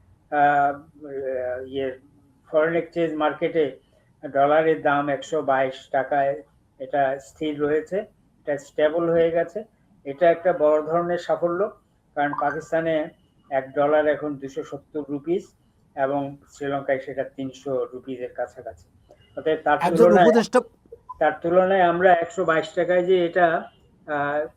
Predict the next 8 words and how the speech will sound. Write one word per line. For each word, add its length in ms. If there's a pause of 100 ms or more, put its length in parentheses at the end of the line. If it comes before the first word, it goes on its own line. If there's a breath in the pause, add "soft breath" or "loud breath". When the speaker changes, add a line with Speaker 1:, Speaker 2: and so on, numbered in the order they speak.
(120)
Speaker 1:
স্টেবল 500
রাখতে 320
পেরেছি, 500 (360)
সেজন্য 380
আমি 160
সরকারকে 520
সাধুবাদ 480
জানাবো। 360